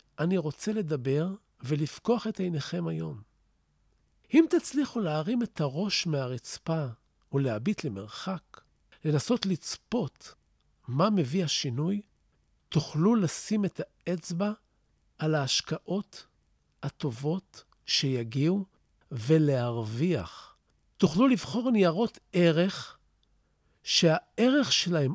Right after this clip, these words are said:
הולך ונבנה בדיוק בזמן הזה.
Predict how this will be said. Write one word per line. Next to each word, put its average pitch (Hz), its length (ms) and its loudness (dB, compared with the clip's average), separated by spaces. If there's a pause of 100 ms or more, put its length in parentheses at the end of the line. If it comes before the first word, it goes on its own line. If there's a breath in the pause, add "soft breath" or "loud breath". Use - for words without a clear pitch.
הולך 170 560 4
ונבנה 147 680 2 (460)
בדיוק 147 760 2
בזמן 160 520 0
הזה. 185 380 -4